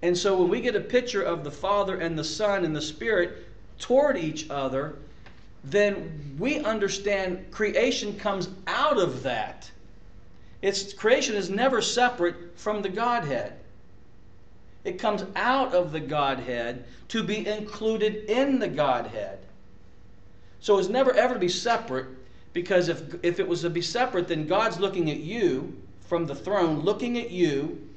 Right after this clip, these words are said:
and you're looking at him, and right off the bat, any picture you develop after that is separate. 'Cause you're looking at him, he's looking at you, and you're down here, and he's up there. But if you see that you were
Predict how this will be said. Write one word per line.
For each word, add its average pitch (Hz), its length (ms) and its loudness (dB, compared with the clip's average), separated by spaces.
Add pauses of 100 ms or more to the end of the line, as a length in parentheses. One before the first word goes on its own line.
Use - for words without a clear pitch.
(320)
and 131 140 -2
you're 208 120 8
looking 226 300 2
at 202 80 0
him, 131 640 0 (160)
and 117 160 -6
right 143 180 4
off 170 220 2
the 165 80 -2
bat, 143 400 0
any 165 160 -2
picture 196 360 0
you 180 140 -4
develop 170 460 0
after 165 320 -4
that 151 300 0
is 123 120 -8
separate. 120 360 -6 (1120)
'Cause 117 180 -6
you're 147 120 -2
looking 175 300 4
at 151 100 0
him, 185 340 2
he's 147 160 -2
looking 147 300 -2
at - 80 -4
you, 170 320 8
and 135 180 2
you're 156 100 0
down 156 360 2
here, 156 260 0
and 127 120 -4
he's 139 220 -2
up 135 220 0
there. 131 340 -4 (600)
But 143 100 -4
if 139 120 -2
you 196 240 0
see 143 680 -2 (840)
that 143 380 0 (300)
you 190 240 -2
were 185 400 4